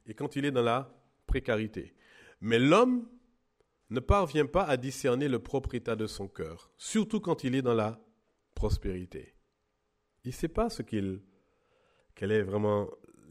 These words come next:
l'état de son cœur devant Dieu. Quand il est dans la précarité, quand il est sous la pression,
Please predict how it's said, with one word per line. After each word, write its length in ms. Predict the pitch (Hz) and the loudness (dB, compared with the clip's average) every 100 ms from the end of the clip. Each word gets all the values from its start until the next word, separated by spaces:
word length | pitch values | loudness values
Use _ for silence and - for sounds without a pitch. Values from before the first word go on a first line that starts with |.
| - | -10
l'état 320 | 98 104 107 | -6 -4 -2
de 80 | 95 | -4
son 220 | 90 98 | -6 -10
cœur 260 | - 107 92 | -4 -2 -2
devant 200 | 82 82 | -4 -8
Dieu. 160 | 80 - | -12 -6
Quand 260 | 165 170 | -4 -2
il 100 | 160 | 0
est 60 | 139 | 0
dans 140 | 127 | 2
la 180 | 117 98 | 2 2
précarité, 1300 | - - - - - 196 196 131 117 110 95 98 - _ _ _ _ - | -2 2 4 4 4 0 2 0 -2 -2 -2 -4 -8 _ _ _ _ -14
quand 240 | 107 104 | -12 -8
il 120 | 113 107 | -4 -2
est 80 | |
sous 180 | 107 - | -2 -2
la 140 | 92 - | -4 0
pression, 760 | - - 156 - - 127 127 | 2 2 0 -2 0 -2 -6